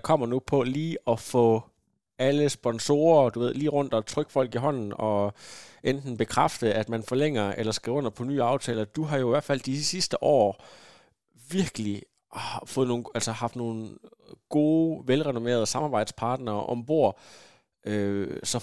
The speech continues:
fortsætter alt det for dig, eller skal der nogle nye ind, eller er, du ved, er du sådan rimelig tryg,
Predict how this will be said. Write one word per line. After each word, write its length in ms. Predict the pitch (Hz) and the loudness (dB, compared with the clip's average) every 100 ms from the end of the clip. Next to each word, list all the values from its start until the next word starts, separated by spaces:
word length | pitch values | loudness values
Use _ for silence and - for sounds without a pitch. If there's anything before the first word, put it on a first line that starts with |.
| - | 0
fortsætter 360 | 202 226 170 151 | 0 0 0 0
alt 160 | 196 - | 0 -2
det 100 | 226 - | -2 0
for 120 | 208 | 0
dig, 140 | 185 156 | 2 2
eller 160 | 131 131 | 0 -2
skal 200 | - 139 | -2 -2
der 60 | 123 | -2
nogle 220 | 120 131 | -4 -2
nye 160 | 202 233 185 | 0 2 0
ind, 100 | - | 0
eller 120 | 135 117 | 2 4
er, 300 | 117 113 120 | 4 2 -2
du 100 | 139 | 0
ved, 120 | 151 | 2
er 40 | 147 | 0
du 60 | 151 | -2
sådan 200 | 175 175 | -4 -2
rimelig 200 | 196 - | -2 -4
tryg, 260 | - 196 | -2 -2